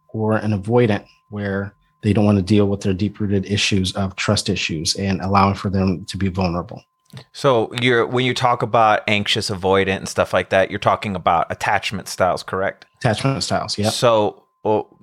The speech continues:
Speaker 2: how does someone understand what their attachment style is? How do they, like, how do they know if that's, 'cause when you're in it, it's kinda hard to see it.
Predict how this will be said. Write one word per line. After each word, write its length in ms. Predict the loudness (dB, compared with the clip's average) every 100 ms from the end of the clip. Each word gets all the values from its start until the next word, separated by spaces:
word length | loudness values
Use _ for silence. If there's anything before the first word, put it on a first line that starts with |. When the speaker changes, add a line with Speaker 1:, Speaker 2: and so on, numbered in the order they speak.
| -20 -20 -14
Speaker 2:
how 260 | -4 0 2
does 120 | 0
someone 320 | 0 2 2
understand 680 | 0 -2 -2 -2 0 -2 -4 -12
what 280 | -2 0 2
their 120 | 2
attachment 500 | 0 0 -2 -2 -8
style 280 | -2 0 0
is? 100 | -2
How 160 | 0 0
do 140 | 0
they, 180 | 0 0
like, 260 | 2 -2 -4 -20 -20 _ _
how 140 | 0
do 120 | 0
they 160 | 0 0
know 800 | 2 4 4 4 2 0 -2 -6 _ _ _ _
if 200 | 0 0
that's, 240 | 2 0 0
'cause 280 | -2 -2 -2
when 200 | -2 0
you're 200 | -2 0
in 160 | 0 2
it, 120 | 0
it's 120 | -2
kinda 240 | 0 0
hard 240 | 0 0 -2
to 60 |
see 300 | -6 -6 -6
it. 200 | -6 -10